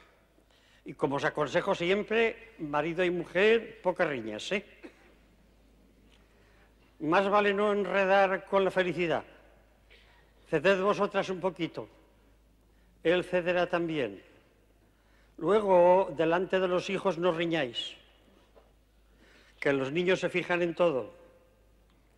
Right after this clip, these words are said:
Que los niños forman enseguida su juicio. No, no, no saben que San Pablo ha escrito "Qui judicat Dominus est",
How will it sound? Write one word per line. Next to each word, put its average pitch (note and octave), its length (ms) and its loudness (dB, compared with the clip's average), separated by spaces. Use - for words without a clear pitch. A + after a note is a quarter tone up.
Que D3+ 100 0
los C#3 200 -2
niños F#3 320 0
forman F#3 440 0
enseguida E3+ 580 -2
su E3+ 720 -6
juicio. D3+ 500 -4
No, F3 220 -6
no, - 180 -14
no F3+ 160 -4
saben F#3+ 460 2
que F3 180 -2
San D3+ 240 -4
Pablo F3 400 4
ha D#3+ 60 4
escrito D3 960 -2
"Qui D3 140 -6
judicat E3 400 -4
Dominus D#3 440 -2
est", - 220 -10